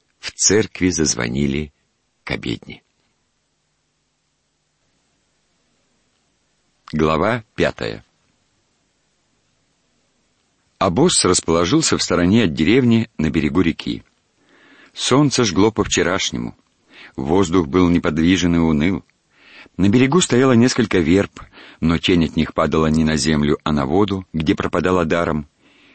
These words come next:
В тени же под вазами было душно и скучно.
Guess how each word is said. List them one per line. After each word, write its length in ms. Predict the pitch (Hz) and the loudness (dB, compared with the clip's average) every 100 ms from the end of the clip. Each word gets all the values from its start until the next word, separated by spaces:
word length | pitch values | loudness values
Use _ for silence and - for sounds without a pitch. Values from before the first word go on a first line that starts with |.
| _ | _
В 140 | - | -8
тени 280 | 82 80 85 | -2 0 0
же 140 | 78 | 0
под 160 | 78 71 | -4 -2
вазами 400 | 76 78 80 76 | -2 -2 -2 -2
было 260 | 67 69 | -2 -4
душно 540 | 65 67 123 - 92 90 - | -4 -2 -2 -2 -4 -6 -6
и 60 | |
скучно. 640 | - - 69 65 - 53 | -6 -6 -6 -8 -8 -12